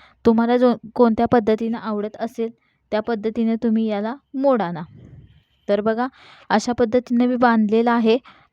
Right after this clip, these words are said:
तर आता हे एका दिवसाने चांगले असे मोड येतात. म्हणजे आता मी सकाळी,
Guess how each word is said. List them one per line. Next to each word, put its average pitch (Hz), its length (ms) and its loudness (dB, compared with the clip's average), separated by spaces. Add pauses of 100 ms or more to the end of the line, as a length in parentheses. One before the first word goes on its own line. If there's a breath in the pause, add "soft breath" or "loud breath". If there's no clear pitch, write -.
तर 220 420 0
आता 226 280 0
हे 247 200 2
एका 226 360 0
दिवसाने 240 560 0 (540)
चांगले 226 320 -2
असे 233 200 0
मोड 233 260 4
येतात. 240 300 2 (160)
म्हणजे 208 200 0
आता 220 240 2
मी 240 120 0
सकाळी, 233 500 -2